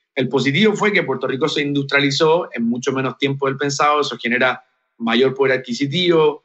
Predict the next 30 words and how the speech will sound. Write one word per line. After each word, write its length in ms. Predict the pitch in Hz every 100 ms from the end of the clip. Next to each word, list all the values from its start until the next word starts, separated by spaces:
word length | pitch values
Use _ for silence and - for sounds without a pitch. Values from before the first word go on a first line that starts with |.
| _ -
un 140 | 131
aumento 340 | 123 131 135
de 60 | 135
la 60 | 127
clase 280 | 131 139
media, 640 | 143 180 170 156 147 - _ _ _ _ _
cositas 400 | 147 143 185 190
que 260 | 165 143
en 120 | 139 135
mac-, 320 | 139 143 -
en 220 | 131 120
macroeconomía 1040 | 120 131 135 123 127 131 147 190 151 147 -
son 220 | - 135
muy 140 | 139 156
relevantes 480 | 160 156 165 160
y 80 | 139
positivas 600 | 127 120 135 202 175 170 135
y, 200 | 123 -
y 300 | 127 120 117 _ _ _ _ _ - -
de 120 | 123
alguna 260 | 120 143 143
manera 240 | 147 147
hizo 200 | 139 143
que 80 | 139
Puerto 220 | 120 123
Rico 140 | 120
estuviera 260 | 127 143 143
en 40 | 139
el 160 | 135
mapa 480 | 139 147 147 143